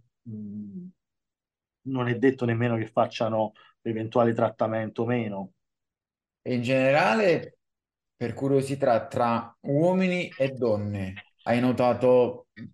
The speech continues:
Speaker 2: par-, una particolare diversità sul profilo psicologico? Cioè, le donne si presentano più con un certo profilo psicologico rispetto agli uomini? Hanno un grado magari di, ehm,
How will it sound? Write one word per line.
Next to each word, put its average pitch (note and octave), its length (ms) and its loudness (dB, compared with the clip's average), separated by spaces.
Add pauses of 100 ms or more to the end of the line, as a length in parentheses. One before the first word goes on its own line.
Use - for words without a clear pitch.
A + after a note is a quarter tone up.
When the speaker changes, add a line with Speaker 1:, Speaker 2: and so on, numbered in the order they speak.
(120)
Speaker 2:
par-, - 500 -2
una B2 260 0
particolare B2+ 720 2
diversità D#3 680 0
sul A#2 200 -8
profilo A#2+ 400 -6
psicologico? A2 720 0
Cioè, A#2+ 180 0
le A#2 120 0
donne C3+ 360 4
si C3+ 160 -6
presentano A#2 640 -4
più C#3+ 120 -2
con C#3+ 120 0
un C3+ 80 0
certo C3 260 -2
profilo B2+ 380 -4
psicologico B2 680 0
rispetto A2+ 420 -4
agli G#2+ 120 -2
uomini? C3 460 0 (280)
Hanno A#2 260 2
un A#2 120 4
grado B2+ 320 6
magari B2 400 0
di, A#2+ 340 -6 (420)
ehm, A2 880 0